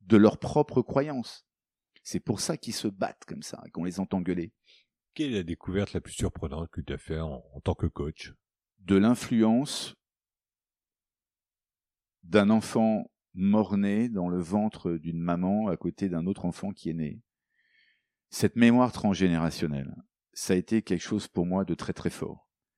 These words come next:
Speaker 1: De comprendre que, euh, on pouvait avoir, et notamment pendant la covid,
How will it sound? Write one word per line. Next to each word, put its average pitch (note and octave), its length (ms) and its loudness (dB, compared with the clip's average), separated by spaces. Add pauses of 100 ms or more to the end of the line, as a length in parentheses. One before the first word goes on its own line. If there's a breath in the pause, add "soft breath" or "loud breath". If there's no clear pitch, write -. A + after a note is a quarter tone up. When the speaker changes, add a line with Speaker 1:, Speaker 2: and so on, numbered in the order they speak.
(1040)
Speaker 1:
De G2 160 0
comprendre A#2+ 640 0
que, G#2 180 0
euh, E2+ 920 4
on F#2 140 -4
pouvait G2+ 480 4
avoir, G2 560 4
et E2+ 140 0
notamment G#2+ 460 2
pendant F#2 260 2
la F2 100 2
covid, G#2 600 -2